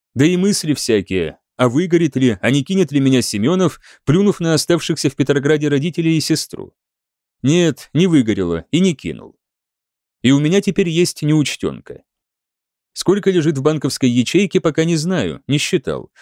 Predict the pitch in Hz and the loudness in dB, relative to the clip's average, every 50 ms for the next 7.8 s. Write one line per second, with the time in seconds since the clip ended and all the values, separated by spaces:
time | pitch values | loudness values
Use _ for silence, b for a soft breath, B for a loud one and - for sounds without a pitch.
0 | b b - 160 196 214 175 131 98 92 85 82 73 69 57 55 50 - - _ | b b 0 0 2 2 0 0 -2 -2 -4 -6 -8 -10 -10 -14 -14 -16 -18 _
1 | _ _ _ _ _ _ _ _ _ _ _ _ _ _ _ - 156 156 160 165 | _ _ _ _ _ _ _ _ _ _ _ _ _ _ _ -2 0 0 0 0
2 | 165 160 - 160 151 147 - 170 160 151 156 147 143 143 135 - - 180 196 180 | 0 0 2 2 2 2 2 0 0 2 2 2 2 2 0 0 0 0 2 2
3 | 196 190 185 185 - - 151 117 - - 92 87 - - 62 52 - - - _ | 2 2 2 2 2 2 0 0 -2 -4 -8 -10 -8 -10 -12 -12 -14 -18 -20 _
4 | _ _ _ _ _ _ - 104 120 143 196 196 - - - 202 190 180 - 170 | _ _ _ _ _ _ -2 0 2 2 0 -2 -2 0 0 0 0 0 -2 -4
5 | 151 107 - - - - - 160 147 - 151 151 165 151 131 123 185 196 - 151 | -4 -4 -2 -2 -2 0 0 0 0 0 0 2 2 2 2 0 0 0 0 -2
6 | - - - - 92 85 87 120 131 139 127 - 135 139 147 139 - 127 - - | -2 -4 -6 -6 -6 -2 0 2 2 2 2 0 0 0 -2 -2 -4 -6 -4 -2
7 | 117 107 95 - 160 170 - 196 185 - - - 180 156 110 | -2 -2 0 2 0 0 2 0 -2 -4 -2 0 0 0 0